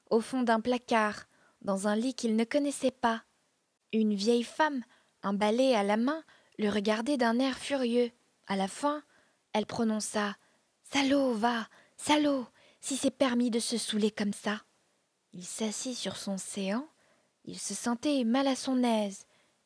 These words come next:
Il demanda : « Où suis-je ? » « Où vous êtes, salaud ?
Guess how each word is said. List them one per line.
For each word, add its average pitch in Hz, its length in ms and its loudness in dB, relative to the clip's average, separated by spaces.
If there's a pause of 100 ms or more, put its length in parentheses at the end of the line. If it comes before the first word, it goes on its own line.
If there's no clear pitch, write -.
(120)
Il 185 120 -6
demanda : « 202 640 -2 (720)
Où 302 100 0
suis-je ? » « 269 580 -4 (920)
Où 302 120 2
vous 226 360 -2
êtes, 359 260 2 (220)
salaud ? 277 540 0